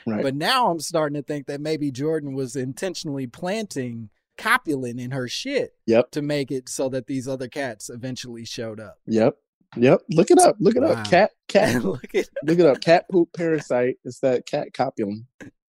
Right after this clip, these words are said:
Speaker 2: I love this. Okay, I'm gonna read you one more of, uh,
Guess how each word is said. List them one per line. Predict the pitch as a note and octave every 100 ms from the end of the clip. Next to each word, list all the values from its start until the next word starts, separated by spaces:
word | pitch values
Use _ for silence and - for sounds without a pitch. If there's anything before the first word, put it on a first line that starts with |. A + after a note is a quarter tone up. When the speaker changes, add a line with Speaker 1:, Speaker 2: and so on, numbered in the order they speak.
| _ _ - C#4 - _ _ -
Speaker 2:
I | C#3
love | C3 C3 D3
this. | A2+ G#2+ - -
Okay, | D#3+ F3+ B2 A2+ -
I'm | C#3+
gonna | D3 D3
read | C#3+ B2
you | C3+
one | C3+ D3+ C#3
more | B2+ A#2+ A#2 - _ _ -
of, | B2 A#2+ A2+ G2 -
uh, | A2+ G#2+